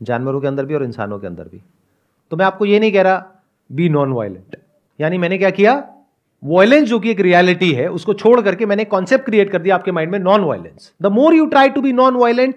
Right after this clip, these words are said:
the more violent you will become। The more you try to suppress greed, you will become more and more greedy। But if you can look at violence,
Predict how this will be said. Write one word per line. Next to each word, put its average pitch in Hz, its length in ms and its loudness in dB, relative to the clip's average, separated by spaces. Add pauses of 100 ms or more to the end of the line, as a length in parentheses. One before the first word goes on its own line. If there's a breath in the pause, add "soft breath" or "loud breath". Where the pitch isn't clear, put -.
(340 soft breath)
the 233 120 2
more 285 160 2
violent 269 540 2
you 262 100 -2
will 254 200 -4
become। 285 300 2 (1120)
The 233 200 2
more 311 200 4
you 311 140 0
try 269 280 2
to 277 80 0 (100)
suppress 262 400 0
greed, 277 380 2 (1000 soft breath)
you 269 100 2
will 277 180 -2
become 294 300 2
more 339 220 4
and 302 100 2
more 294 200 2
greedy। 220 300 -4 (500)
But 277 160 2
if 269 60 -6
you 294 140 -4
can 277 280 0
look 349 240 2
at 302 80 -2
violence, 196 800 -2